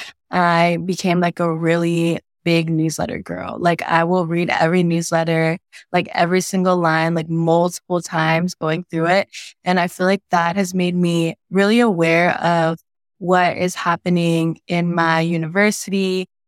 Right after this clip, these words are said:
in my community, 'cause I'm also on some different newsletters for, like, New Haven. And yeah, I feel like I have just become so much more aware of the different resources and the different events and the different people that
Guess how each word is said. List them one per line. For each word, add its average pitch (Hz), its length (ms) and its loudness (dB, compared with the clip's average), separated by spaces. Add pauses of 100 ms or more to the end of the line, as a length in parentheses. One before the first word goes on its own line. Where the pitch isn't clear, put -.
(120)
in 185 140 2
my 175 260 2
community, 175 500 0
'cause 175 220 -2
I'm 185 120 2
also 180 280 0
on 175 160 2
some 170 340 -2
different 160 520 -2
newsletters 165 560 -2
for, - 460 -4 (160)
like, 170 160 -2
New 170 140 0
Haven. 196 580 2 (520)
And 175 600 2 (320)
yeah, 202 220 2
I 175 100 -2
feel 185 200 -2
like 185 280 2
I 185 120 0
have 190 140 0
just 190 180 -6
become 180 460 0
so - 220 -6
much 175 400 -2 (160)
more 175 200 0
aware 160 320 2
of 165 120 -2
the 165 60 -4
different 165 400 -2 (380)
resources 202 1040 2
and 180 120 -6
the 180 40 0
different 180 340 -2
events 175 440 -2
and 180 100 -4
the 165 40 -6
different 175 340 -6
people 170 760 0 (400)
that 160 260 -2